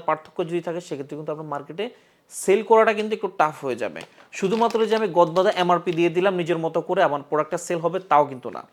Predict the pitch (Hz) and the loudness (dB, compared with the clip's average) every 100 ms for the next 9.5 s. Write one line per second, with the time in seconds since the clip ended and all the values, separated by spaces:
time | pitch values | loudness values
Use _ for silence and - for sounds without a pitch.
0 | - 143 156 165 214 214 208 226 220 214 | -10 2 2 2 0 0 0 -4 -4 0
1 | 226 240 - 196 208 214 220 220 202 190 | 0 0 -4 0 2 4 2 0 -4 2
2 | 185 196 220 214 185 180 190 190 185 202 | 2 4 0 0 -2 0 -2 -2 -2 -4
3 | - 165 165 175 185 180 151 147 156 170 | -4 -4 -4 -2 -2 -2 -2 -2 0 2
4 | 156 165 - 147 143 151 151 147 160 156 | 0 -2 -2 0 0 -2 -4 -4 -4 -4
5 | 156 160 165 - 143 151 156 151 - 220 | -4 -6 -8 -10 -6 -4 -2 -4 -4 -8
6 | 226 _ _ _ - 196 202 190 196 196 | -8 _ _ _ -2 4 4 4 2 2
7 | 202 196 254 254 170 160 190 208 285 - | -2 0 4 4 2 -4 -4 -4 -6 2
8 | 160 165 - 240 269 - 175 165 160 151 | 4 4 4 2 0 0 2 4 2 0
9 | 131 131 120 127 71 | 0 -2 -4 -6 -8